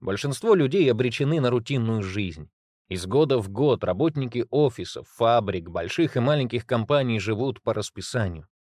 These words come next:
Они садятся в один и тот же автобус или поезд,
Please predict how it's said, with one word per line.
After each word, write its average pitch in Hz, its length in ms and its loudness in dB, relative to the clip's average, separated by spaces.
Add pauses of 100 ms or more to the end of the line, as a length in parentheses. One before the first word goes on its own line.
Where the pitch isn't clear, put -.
(160)
Они 117 180 -4
садятся 170 540 0
в 127 80 0
один 147 360 2
и 123 40 -2
тот 156 240 0
же 107 180 2
автобус 113 640 -2
или 85 200 -6
поезд, 135 540 -2